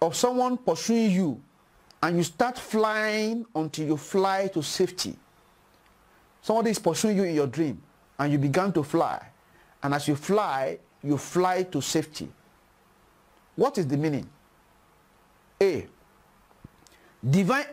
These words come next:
help from God against the enemy. It may mean God has helped you against the enemy. So what kind of prayer can you pray when you find yourself in this instance? "Oh Lord, God,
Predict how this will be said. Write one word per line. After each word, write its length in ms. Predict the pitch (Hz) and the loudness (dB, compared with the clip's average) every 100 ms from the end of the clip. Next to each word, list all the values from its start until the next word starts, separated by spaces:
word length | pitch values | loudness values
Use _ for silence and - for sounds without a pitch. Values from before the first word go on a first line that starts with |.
| - | -2
help 280 | 214 - - | -2 -4 -4
from 220 | 160 160 | -2 2
God 480 | 208 160 123 131 - _ _ _ _ _ _ _ _ | 2 0 -2 -6 -10 _ _ _ _ _ _ _ _
against 400 | 156 139 190 156 | 2 4 2 0
the 160 | 143 160 | 0 0
enemy. 320 | 175 131 - - _ - - - | -2 -4 -8 -18 _ -20 -20 -8
It 60 | - | -2
may 100 | 165 | 2
mean 260 | 208 208 | 2 2
God 220 | 180 196 | 2 2
has 180 | 170 139 - | 0 -4 -2
helped 240 | 196 190 | -2 0
you 260 | 180 185 220 - _ _ _ - | 0 0 -4 -14 _ _ _ -2
against 260 | 139 170 143 | 0 2 0
the 160 | 139 | 0
enemy. 340 | 147 147 110 - _ _ _ _ _ _ _ _ _ _ _ - | -2 -2 -6 -10 _ _ _ _ _ _ _ _ _ _ _ -4
So 140 | 170 | 0
what 120 | 214 | 2
kind 120 | 269 | 2
of 80 | 233 | 0
prayer 180 | 226 226 | 0 0
can 160 | 214 185 | 0 -2
you 100 | 208 | 0
pray 300 | 196 156 - _ _ _ _ | 0 -2 -4 _ _ _ _
when 160 | 175 202 | -2 0
you 60 | |
find 160 | 185 190 | 0 0
yourself 280 | 160 180 175 | 0 0 -2
in 80 | 160 | -2
this 180 | 165 - | -2 -2
instance? 460 | 160 - - - - _ _ _ _ _ _ _ _ _ 208 | -6 -6 -10 -14 -20 _ _ _ _ _ _ _ _ _ 2
"Oh 100 | 233 | 2
Lord, 400 | 220 190 107 - _ _ _ _ _ _ - 143 | 2 0 0 -6 _ _ _ _ _ _ -2 2
God, 460 | 151 196 143 98 | 2 2 2 -2